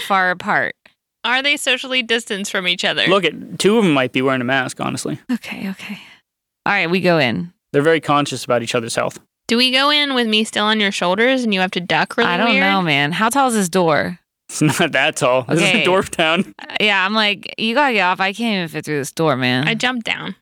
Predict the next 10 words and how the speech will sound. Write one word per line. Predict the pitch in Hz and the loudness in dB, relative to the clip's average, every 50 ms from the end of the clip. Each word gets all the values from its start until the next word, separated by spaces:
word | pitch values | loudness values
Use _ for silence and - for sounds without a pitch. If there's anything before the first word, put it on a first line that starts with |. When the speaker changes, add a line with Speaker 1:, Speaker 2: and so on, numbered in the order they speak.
| - | -8
Speaker 1:
Okay. | 170 - - 180 - 175 - _ _ _ _ _ _ _ _ _ _ | -6 -6 -4 -6 -6 -6 -10 _ _ _ _ _ _ _ _ _ _
Crow | - - 185 185 | -2 0 0 2
gets | 185 185 180 - | 2 0 0 -2
back | - 156 156 - | -4 -6 -6 -6
on | - | -8
my | 139 - 160 | -6 -6 -4
shoulder. | - - - - - - - - - - _ _ _ - - | -4 -4 -4 -4 -4 -4 -4 -6 -8 -10 _ _ _ -4 -2
Speaker 3:
Okay. | - - 117 - - - _ _ _ _ _ _ _ | 0 0 0 -2 -4 -8 _ _ _ _ _ _ _
Speaker 1:
And | - 175 180 175 | 2 4 4 4
then | 165 151 | 4 2